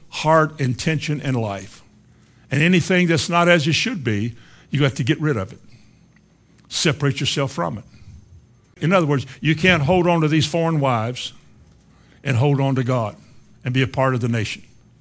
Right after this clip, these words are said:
Whew. That's pretty strong,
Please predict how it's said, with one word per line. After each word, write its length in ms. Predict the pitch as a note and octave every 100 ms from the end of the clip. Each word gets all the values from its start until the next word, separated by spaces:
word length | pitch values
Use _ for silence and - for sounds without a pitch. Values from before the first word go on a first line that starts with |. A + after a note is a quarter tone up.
| _ - _ - -
Whew. 280 | F4 - - - - - _ - - - _ - _ _
That's 160 | - B2+
pretty 220 | G3 C#3+
strong, 380 | - G#3+ G3